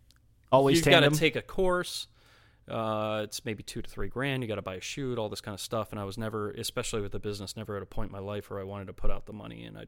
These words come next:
Speaker 1: Sure.
Speaker 2: wasn't quite interested enough to go do it all the time. Uh, my brother-in-law, Chris, does it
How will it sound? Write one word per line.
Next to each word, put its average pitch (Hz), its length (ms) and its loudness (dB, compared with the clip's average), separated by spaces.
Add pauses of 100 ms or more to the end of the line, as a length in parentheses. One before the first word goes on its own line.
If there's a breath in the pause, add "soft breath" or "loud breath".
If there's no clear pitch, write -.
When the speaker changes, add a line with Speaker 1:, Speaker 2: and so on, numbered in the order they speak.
(140)
Speaker 1:
Sure. - 280 -4 (380 soft breath)
Speaker 2:
wasn't - 300 -4
quite 110 340 6
interested 107 420 -2
enough 98 380 -8
to - 80 -12
go 95 180 -8
do 95 200 -10
it 92 40 -8
all 92 100 -10
the 95 80 -12
time. 104 480 -6
Uh, 98 220 -10
my 98 140 -10
brother-in-law, 98 640 -4
Chris, 104 360 -10
does 92 200 -12
it 95 120 -16